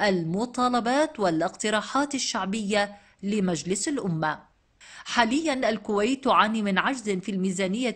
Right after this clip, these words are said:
يقترب من أربعة عشر مليار دينار،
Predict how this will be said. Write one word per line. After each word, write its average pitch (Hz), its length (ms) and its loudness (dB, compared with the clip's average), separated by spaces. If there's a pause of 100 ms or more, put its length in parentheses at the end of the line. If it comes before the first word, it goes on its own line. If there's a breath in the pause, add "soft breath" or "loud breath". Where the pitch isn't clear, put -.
يقترب 208 480 -2
من 185 220 0
أربعة 208 440 -2
عشر 196 440 2
مليار 196 500 0
دينار، 196 640 0